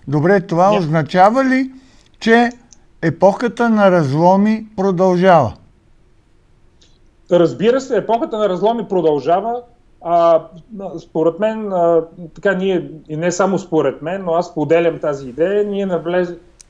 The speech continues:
Speaker 2: навлизаме в едно турбулентно време на големи трансформации. А,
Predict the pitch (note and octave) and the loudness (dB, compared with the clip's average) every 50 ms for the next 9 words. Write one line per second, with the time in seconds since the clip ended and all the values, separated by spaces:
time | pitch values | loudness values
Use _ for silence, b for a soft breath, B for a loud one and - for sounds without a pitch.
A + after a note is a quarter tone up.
0 | _ - D#3 D#3 D#3 C#3+ D#3 G3+ G#3+ G3 G3+ G#3 G3+ F3 E3 - E3+ E3+ F#3+ F#3+ | _ -4 0 0 0 2 2 0 0 0 0 0 0 -2 -2 -4 -4 -4 -4 -6
1 | F#3+ - - - F#3 E3 D#3 C#3+ D3 D#3 E3 F#3+ G3+ F#3+ F#3+ F#3+ F3+ D#3 C#3+ C3 | -8 -8 0 2 4 4 4 2 2 2 2 2 2 0 -2 -8 -8 -8 -8 -8
2 | B2+ D3+ E3+ F#3 G3+ G3+ G3+ F#3 F3+ F3+ F#3+ G3 F#3+ F#3+ - - - - - - | -4 -4 -4 -2 -4 -6 -8 -8 -6 -6 -6 -6 -8 -10 -14 -20 -20 -20 -20 -18
3 | - C3+ C#3+ D3+ D#3 F3+ G3 G3+ G3+ F3 - E3+ E3+ E3 D3+ - - C#3+ C3+ C3 | -8 -2 2 4 4 4 4 4 2 -2 -2 0 -2 -2 -2 -2 -2 -2 0 0
4 | C3+ C3 B2+ - - - A#2+ A2+ - F2+ - _ _ _ _ _ _ _ _ _ | 0 -2 -2 -4 -8 -14 -14 -14 -14 -16 -20 _ _ _ _ _ _ _ _ _
5 | - E3+ D#3+ D#3 D#3 D#3 | -6 -2 0 2 2 0